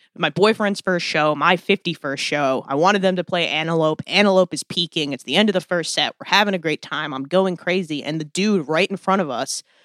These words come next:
fell. Like, the, obviously the lights were intense. The music was intense. This guy may have taken something, whatever.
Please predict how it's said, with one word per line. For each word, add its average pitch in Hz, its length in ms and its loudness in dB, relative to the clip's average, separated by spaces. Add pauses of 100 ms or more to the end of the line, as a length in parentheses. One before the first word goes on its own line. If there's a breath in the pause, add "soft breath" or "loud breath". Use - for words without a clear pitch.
(140)
fell. - 600 2
Like, 135 240 -2 (340)
the, 147 120 -2
obviously 175 400 4
the 156 100 -2
lights 185 300 4
were 185 80 0
intense. 170 300 -4
The 120 120 -10
music 165 320 -2
was 165 140 -6
intense. 160 320 -6
This - 140 -10
guy 156 260 2
may 151 120 -4
have 127 120 -6
taken 185 280 -4
something, 160 440 -6
whatever. 175 380 2